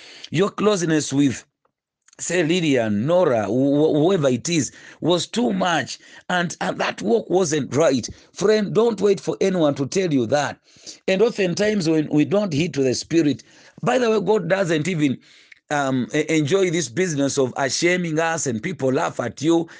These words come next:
that you committed sin. Oftentimes, friends, let me tell you, by the time sin comes out to the public, to the camera, we have been so adamant about the caution of the Spirit of God.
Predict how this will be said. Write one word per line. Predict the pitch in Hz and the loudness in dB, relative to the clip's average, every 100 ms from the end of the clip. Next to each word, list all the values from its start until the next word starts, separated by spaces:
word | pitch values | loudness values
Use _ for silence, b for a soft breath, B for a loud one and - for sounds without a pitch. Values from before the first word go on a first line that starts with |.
| B - | B -4
that | 139 | -2
you | 135 | -2
committed | - 139 170 151 113 | 0 0 0 -2 -2
sin. | - 165 175 147 B B - | -2 -4 -4 -8 B B -2
Oftentimes, | 220 226 190 156 208 208 143 | -2 0 -2 0 -2 -2 -4
friends, | 160 190 185 | -2 -2 -2
let | 147 170 | 0 2
me | 139 | 2
tell | 151 147 | 2 0
you, | 123 98 B B B B | 0 -2 B B B B
by | 160 | 0
the | 175 175 | 2 0
time | 208 233 190 | 0 0 -2
sin | - 214 160 | 0 -2 0
comes | 185 190 151 | -2 -2 0
out | 160 | 0
to | 147 | 0
the | 120 | -2
public, | 110 156 147 135 110 - | 0 0 0 0 -2 -2
to | 127 | -2
the | 123 | 0
camera, | - 185 156 127 101 B B B B 160 | 0 0 2 0 -2 B B B B 0
we | 180 | 2
have | 180 160 | 2 2
been | 185 175 | -2 -2
so | - 226 - | 0 0 0
adamant | 196 175 151 139 | -2 0 0 0
about | 139 127 175 180 | 0 2 0 0
the | 139 | -2
caution | - 180 - 139 | 0 -2 -2 0
of | 127 | 0
the | 117 | 0
Spirit | 104 170 147 117 | -2 -2 -2 -2
of | 95 98 | -2 2
God. | 147 135 | 2 2